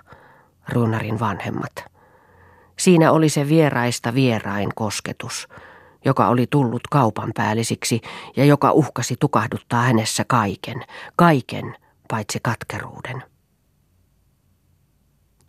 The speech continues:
He eivät tietystikään pysyneet loitolla, eikä heitä voitu siihen pakottaakaan. Olihan heillä oikeus lähestyä,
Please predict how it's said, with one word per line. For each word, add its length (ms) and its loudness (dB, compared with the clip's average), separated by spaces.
He 40 6
eivät 260 4
tietystikään 680 0
pysyneet 480 2
loitolla, 520 0
eikä 260 2
heitä 340 0
voitu 300 2
siihen 400 -2
pakottaakaan. 1040 -8
Olihan 420 4
heillä 360 2
oikeus 500 0
lähestyä, 640 -8